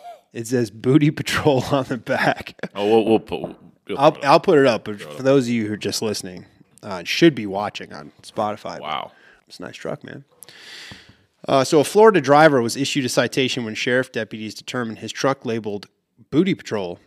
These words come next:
Speaker 1: too closely resembled the Border Patrol vehicles. The DeSoto County Sheriff Office said the white Chevy Silverado, which bears a green stripe on the side with the words
Speaker 2: Whatever, man. You can't do that. I mean, there are s-,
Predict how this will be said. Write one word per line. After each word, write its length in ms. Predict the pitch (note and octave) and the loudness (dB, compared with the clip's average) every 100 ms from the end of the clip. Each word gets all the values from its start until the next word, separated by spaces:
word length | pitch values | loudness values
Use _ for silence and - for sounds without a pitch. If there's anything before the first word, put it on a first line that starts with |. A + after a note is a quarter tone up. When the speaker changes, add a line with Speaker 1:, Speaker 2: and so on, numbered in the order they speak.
| _ | _
Speaker 1:
too 160 | - D3 | -4 -4
closely 420 | - C#3 - A#2 | 0 -2 -2 -4
resembled 460 | G#2+ G#2+ G#2+ G2+ G2 | -4 -4 -6 -6 -10
the 80 | F2+ | -10
Border 320 | G#2 A2+ G2+ | -6 -6 -6
Patrol 320 | - F#2 D#2 | -10 -12 -12
vehicles. 520 | - - - - - _ _ _ _ _ _ _ - | -14 -16 -18 -20 -20 _ _ _ _ _ _ _ -10
The 140 | B2 | -8
DeSoto 360 | A#2 - D3+ C#3+ | -4 2 4 4
County 220 | C3+ A#2+ | 0 -6
Sheriff 480 | - C3 C3 B2+ - - | -2 2 4 2 -4 -8
Office 500 | A#2 A#2+ A#2 - - - _ _ _ | -6 -6 -8 -10 -12 -20 _ _ _
said 240 | - B2+ A2+ | 0 2 2
the 60 | |
white 240 | G#2+ B2+ - | 0 0 0
Chevy 240 | C3 A#2+ | -2 -2
Silverado, 680 | - G#2+ G2+ G#2 C3 C3+ C3+ A#2+ A#2 _ - | -2 -4 -2 -2 2 2 0 -8 -20 _ -16
which 220 | G#2+ - | -14 -8
bears 200 | A2+ G#2+ | -6 -6
a 60 | |
green 280 | G2 B2 C3 | -6 -6 -4
stripe 360 | - B2+ A2+ G2+ | -4 -2 -2 -4
on 100 | G2+ | -12
the 60 | |
side 340 | - A2 G#2 G2+ | -8 -6 -4 -4
with 80 | F4+ | -4
the 60 | |
words 100 | - | -4
Speaker 2:
Whatever, 500 | A#2 A2+ A2 A#2+ A2 | 0 0 0 0 -2
man. 140 | A2 D#3+ | -4 -6
You 140 | A3 | -8
can't 500 | A3+ A#3+ E3+ F#2 F#2 | -8 -6 -6 -8 -12
do 240 | G2 F#2+ | -10 -6
that. 380 | F#2+ G#2 A#2+ D#3 | -4 -2 -2 -4
I 40 | D#3 | -8
mean, 160 | F#3+ | -6
there 140 | A#3 A#3+ | -2 0
are 160 | E3+ C#3 | 2 0
s-, 340 | - - | -2 -8